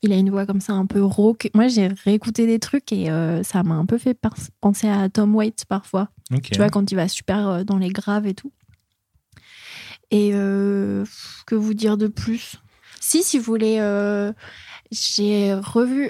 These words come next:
Speaker 1: euh, ils ont un peu bossé, enfin, s-, surtout, euh, Samuel T. Herring, il a un peu bossé avec, euh, Bad Bad Not Good.
Speaker 2: Mhm.
Speaker 1: Et, euh, quand ils sont ensemble, il y a une espèce de, de bing bang, euh, <laughs> qui, qui, qui procède.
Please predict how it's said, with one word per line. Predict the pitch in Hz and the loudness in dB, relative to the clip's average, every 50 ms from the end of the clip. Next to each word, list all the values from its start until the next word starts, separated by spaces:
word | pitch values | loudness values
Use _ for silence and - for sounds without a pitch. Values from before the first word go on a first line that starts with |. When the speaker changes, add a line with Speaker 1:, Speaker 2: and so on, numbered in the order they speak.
| - | 0
Speaker 1:
euh, | - 202 190 185 180 185 175 175 180 156 147 - - - _ _ _ - - _ _ - | 0 2 2 2 0 -2 -4 -6 -6 -8 -10 -12 -14 -16 _ _ _ -18 -18 _ _ -6
ils | 214 196 196 208 | -4 0 2 2
ont | 202 208 | 2 2
un | 202 202 | 2 2
peu | 214 - 262 277 | 0 2 0 0
bossé, | 254 247 254 233 226 - - - 240 240 233 202 | 2 4 2 2 2 0 0 2 2 4 4 2
enfin, | 190 - 196 190 - - | 2 2 0 0 -2 -6
s-, | - - - 220 - | -6 -6 -6 -6 -4
surtout, | - 240 226 - 262 254 254 | -2 -4 -2 0 2 2 4
euh, | 233 220 220 | 4 4 2
Samuel | 214 220 214 208 202 196 208 214 | 2 0 0 2 2 2 0 0
T. | - 208 | 0 0
Herring, | 202 202 208 226 240 | 0 2 0 0 0
il | 240 220 190 175 | 2 0 0 0
a | - | -2
un | 165 190 | -2 -4
peu | - 226 | -4 -4
bossé | 214 220 214 214 - 220 | -2 0 -2 -2 -2 -4
avec, | 208 196 202 202 202 - | -4 -2 -4 -4 -4 -4
euh, | 190 180 180 190 | -4 -2 -2 0
Bad | 202 190 190 196 | 0 0 0 2
Bad | 196 196 196 | 0 2 2
Not | 202 196 196 | 2 0 0
Good. | 202 208 226 226 220 - _ - - | 0 0 -2 -2 -2 -4 _ -6 -2
Speaker 2:
Mhm. | 113 123 107 107 98 101 123 123 123 - _ _ _ _ - - _ - | -2 0 0 2 0 0 0 -2 -6 -10 _ _ _ _ -16 -16 _ -2
Speaker 1:
Et, | - 190 196 196 | -2 0 0 0
euh, | 190 196 - | 0 -2 -2
quand | - - 190 190 - | 0 0 0 0 -2
ils | - | -4
sont | - 202 190 | -4 -2 0
ensemble, | 190 185 190 196 - 233 220 208 208 | 2 2 2 2 2 2 2 2 2
il | 196 | 2
y | |
a | 180 | 0
une | 180 180 | 0 -2
espèce | 185 196 - - 151 165 196 208 | -2 -4 -4 -6 -6 -6 -6 -6
de, | 170 143 139 165 - 180 - _ - - - - - - 208 | -6 -4 -4 -4 -6 -8 -12 _ -10 -10 -10 -10 -8 -8 -4
de | 202 202 | -2 -2
bing | 190 202 208 214 226 214 | 0 2 2 2 4 4
bang, | 208 208 226 220 214 | 4 4 4 4 2
euh, | 208 185 185 185 214 214 208 - - - - - - - - - | 2 0 2 0 0 0 -2 -2 -4 -4 -4 -6 -10 -4 2 2
<laughs> | - - - | 2 2 2
qui, | - 214 196 196 202 202 - - - - - - 226 220 - _ | -6 -6 -6 -6 -6 -8 -10 -10 -12 -14 -14 -12 -12 -12 -12 _
qui, | - - 196 180 185 180 | -12 -8 -6 -6 -6 -6
qui | - - 196 196 | -6 -6 -6 -6
procède. | - - 208 208 202 - 220 226 240 - 262 | -2 0 0 0 2 0 -2 -2 0 -4 -6